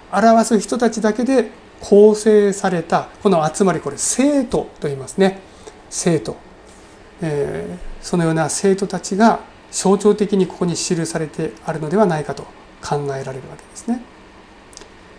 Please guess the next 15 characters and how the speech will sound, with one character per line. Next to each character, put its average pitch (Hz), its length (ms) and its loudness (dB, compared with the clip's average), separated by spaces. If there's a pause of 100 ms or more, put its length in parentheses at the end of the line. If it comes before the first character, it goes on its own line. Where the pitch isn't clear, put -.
(280)
は - 140 -6
い。 139 80 -4 (2750)
え 151 500 -4
ー、 165 40 -12
ま 190 100 2
あ、 - 20 -2
そ - 120 4
れ 240 80 6
で 247 60 2
は 175 120 2
で - 100 -12
す - 100 -14
ね、 202 100 6
こ 202 120 0
の 185 280 4